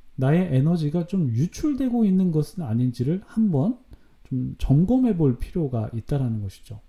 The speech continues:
그리고 또 반대의 경우도 한번 생각해 봐야겠죠. 반대로 무언가가 막혀 있어서 성장이 가로막혀 있을 수도 있다라는 것입니다.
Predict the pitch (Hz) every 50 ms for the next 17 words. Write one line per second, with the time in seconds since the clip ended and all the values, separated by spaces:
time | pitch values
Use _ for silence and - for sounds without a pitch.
0 | _ _ _ _ _ _ _ _ _ _ _ _ _ _ _ _ - - - -
1 | 160 190 185 202 180 - 135 135 151 170 196 202 190 165 160 156 147 139 147 143
2 | 139 127 123 - 156 151 147 139 131 - 120 113 107 - - 110 110 107 104 101
3 | - - - 180 226 254 - - - - 117 113 120 120 143 170 147 113 101 -
4 | - - - - - - - - - - - - - - 127 151 208 247 254 240
5 | 226 226 214 220 170 113 101 101 - - - 202 190 156 - 131 107 - 110 101
6 | 101 - - - - - - - - - - - - - 143 - - 226 247 240
7 | 208 214 202 190 185 190 196 196 - - - 117 123 131 185 226 233 220 185 170
8 | - - 160 131 120 - - 156 - - - - 120 110 107 - 131 127 123 117
9 | 113 110 107 104 101 - - 120 113 110 - 120